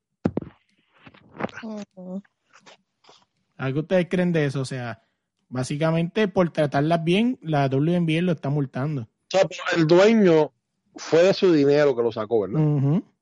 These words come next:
Speaker 3: Y entonces, ¿por qué la W N B A lo multa si fue por, por su dinero?
Speaker 2: Escúchate esto, dice, este, aquí lo que encontré dice,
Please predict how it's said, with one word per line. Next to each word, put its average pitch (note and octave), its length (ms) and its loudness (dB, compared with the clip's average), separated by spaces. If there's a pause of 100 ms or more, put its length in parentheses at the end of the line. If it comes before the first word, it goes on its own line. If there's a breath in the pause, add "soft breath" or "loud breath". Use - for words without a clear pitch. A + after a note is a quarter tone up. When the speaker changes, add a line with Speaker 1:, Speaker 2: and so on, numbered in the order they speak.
(2000)
Speaker 3:
Y C#3+ 180 -2
entonces, C#3+ 500 0
¿por D3 260 0
qué C3+ 220 2
la C#3+ 140 4
W C#3+ 420 2
N C3+ 120 -4
B C3+ 220 4
A C#3 40 2
lo C3 140 2
multa C3 520 -6
si C3 200 -4
fue A2+ 180 -6
por, A2+ 400 -2 (1040)
por C3 160 0
su C3+ 120 4
dinero? C#3+ 460 2
Speaker 2:
Escúchate F#3 600 0
esto, F3 240 0
dice, D#3 500 -2 (140)
este, C#3 320 -6
aquí C3 260 -2
lo D#3 140 0
que F#3 80 -2
encontré F#3 400 -2
dice, F#3 320 -2